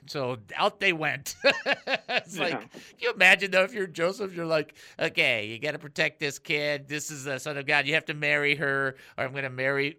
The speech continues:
Speaker 1: marry even though the kid's not mine." And now you get a dream saying, "Get out of the country." <laughs> It's like,
Speaker 2: Yeah,
Speaker 1: wow,
Speaker 2: right.
Speaker 1: <laughs> that's a lot of faith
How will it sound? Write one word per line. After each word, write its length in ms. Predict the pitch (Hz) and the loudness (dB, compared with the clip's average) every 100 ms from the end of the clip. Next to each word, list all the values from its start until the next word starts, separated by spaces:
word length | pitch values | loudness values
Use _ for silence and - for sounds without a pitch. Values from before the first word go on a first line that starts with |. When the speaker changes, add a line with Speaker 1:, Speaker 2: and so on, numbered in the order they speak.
| 131 | -10
Speaker 1:
marry 340 | 143 151 147 | -4 -2 -2
even 140 | 139 151 | -4 -6
though 40 | |
the 80 | 143 | -6
kid's 300 | 151 147 143 | -4 -6 -2
not 200 | 143 139 | -2 2
mine." 260 | 139 139 135 | 4 4 2
And 120 | 131 | -2
now 80 | 160 | -2
you 80 | 160 | 2
get 140 | 160 | 0
a 40 | |
dream 300 | 117 147 143 | 0 -4 -4
saying, 240 | 131 135 127 | -2 -4 -2
"Get 140 | 156 | 2
out 100 | 160 | 2
of 60 | 156 | 2
the 80 | 131 | 0
country." 400 | 143 127 98 - - | -2 -2 -10 -12 -10
<laughs> 20 | 932 - 906 - - 906 | -10 -12 -18 -18 -18 -10
It's 160 | - - | -10 -10
like, 120 | - 135 | -6 0
Speaker 2:
Yeah, 180 | - 240 | 2 2
Speaker 1:
wow, 240 | 226 - | 0 -2
Speaker 2:
right. 280 | 208 165 165 | -4 -6 -4
Speaker 1:
<laughs> 0 | |
that's 260 | 208 - | -4 -4
a 100 | 185 160 175 | -8 -10 -12
lot 140 | 196 190 | -6 -6
of 100 | 165 | -8
faith 500 | - 185 165 139 | -10 -6 -6 -6